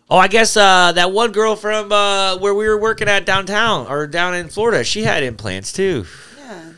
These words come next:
Speaker 1: That's right.
Speaker 2: They just get bigger.
Speaker 1: Oh my gosh, are you serious?
Speaker 2: Yeah.
Speaker 1: That's gonna be fun. Dude, they were huge before she had implants. Was you, after she was pregnant and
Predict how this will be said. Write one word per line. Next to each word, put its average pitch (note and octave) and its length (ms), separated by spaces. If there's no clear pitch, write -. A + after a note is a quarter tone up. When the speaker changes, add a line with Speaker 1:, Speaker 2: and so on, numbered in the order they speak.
Speaker 1:
That's B2 200
right. F2+ 400
Speaker 2:
They F#3 100
just G3+ 240
get A3+ 280
bigger. G#3+ 540
Speaker 1:
Oh C3+ 200
my D2 180
gosh, G2+ 480
are F2+ 60
you F2 80
serious? C#3+ 840
Speaker 2:
Yeah. G#3 80
Speaker 1:
That's A2 300
gonna D#3+ 200
be D2+ 120
fun. D#2 560
Dude, C#3+ 160
they C3+ 160
were C#3+ 160
huge G#2 480
before G#2+ 400
she D#3 160
had A2+ 120
implants. D#3+ 420
Was A#2+ 100
you, D#3+ 340
after C#3+ 220
she E3 160
was D#3+ 100
pregnant D3 540
and D2+ 240